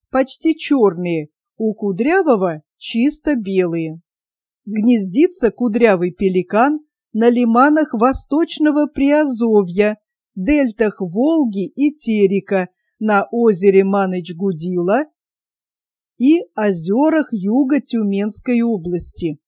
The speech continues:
Отмечены случаи гнездования на Чаграйском водохранилище и озерах Калмыкии.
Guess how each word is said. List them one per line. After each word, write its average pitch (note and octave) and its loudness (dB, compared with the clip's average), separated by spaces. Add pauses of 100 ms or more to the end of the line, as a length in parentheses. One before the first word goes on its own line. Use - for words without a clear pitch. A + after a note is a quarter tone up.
(360)
Отмечены A#3 0
случаи G#3+ -4
гнездования G3+ 0
на G#3 -2
Чаграйском A#3+ 0
водохранилище C#4+ -2 (460)
и C4+ -2
озерах C4 -2
Калмыкии. F#3 0